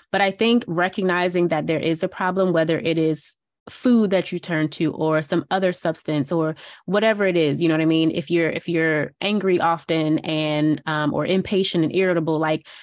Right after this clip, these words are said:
noticing the signs and symptoms that are showing up, paying attention to and being aware of how you are triggered by things,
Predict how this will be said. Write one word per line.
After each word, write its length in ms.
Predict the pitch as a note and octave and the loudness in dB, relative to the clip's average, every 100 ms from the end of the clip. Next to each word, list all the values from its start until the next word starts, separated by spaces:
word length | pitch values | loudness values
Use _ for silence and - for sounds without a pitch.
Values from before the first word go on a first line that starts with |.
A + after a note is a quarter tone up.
| - | -4
noticing 680 | F#3 G3+ A#3+ B3+ A#3 A3+ G#3 | 2 4 2 2 2 2 2
the 100 | F3+ | 2
signs 480 | - E3+ F3 F3+ - | 0 0 2 0 0
and 160 | E3 | -2
symptoms 560 | C#3+ E3 E3+ F#3+ G3+ F#3 | 0 -2 0 0 0 -2
that 280 | E3 D#3+ - | 0 -2 -2
are 300 | E3 D#3 D3+ | -2 0 0
showing 480 | - F#3 E3+ E3 | -2 0 2 2
up, 240 | D#3+ F#3+ - _ _ - G#3+ | 2 0 -2 _ _ -12 -6
paying 240 | G#3+ F#3+ | -2 2
attention 460 | F#3 - F#3 - F3+ | 2 0 0 0 -2
to 160 | F#3 F3 | 2 2
and 120 | E3 | 2
being 220 | E3+ E3+ | 2 2
aware 240 | E3 D#3+ | 2 2
of 60 | D#3+ | 0
how 160 | - D#3+ | -2 -2
you 180 | E3+ | 2
are 140 | D#3 D3 | 2 0
triggered 340 | - E3+ F#3+ | -2 -2 0
by 160 | F#3+ G3+ | 0 -2
things, 540 | A3 G#3+ B3 D4 - | 0 2 4 4 0